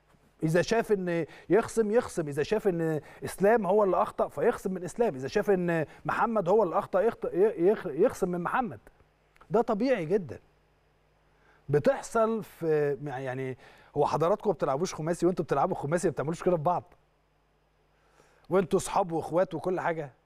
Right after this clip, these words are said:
بتحصل جدًا وطبيعية جدًا. فأنا الحقيقة دايمًا، آه، ب-، بحب إن أنا،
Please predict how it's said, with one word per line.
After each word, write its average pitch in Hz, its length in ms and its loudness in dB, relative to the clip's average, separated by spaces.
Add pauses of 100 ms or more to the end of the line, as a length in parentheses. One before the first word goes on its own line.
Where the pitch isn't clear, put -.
(140)
بتحصل 226 400 -8
جدًا 196 320 -2
وطبيعية 156 460 0
جدًا. 156 280 0
فأنا 226 360 0 (440)
الحقيقة 185 400 2
دايمًا، 226 440 2 (520)
آه، 117 960 -12 (360)
ب-، 151 340 -2
بحب 208 400 0
إن 226 220 2
أنا، 226 240 2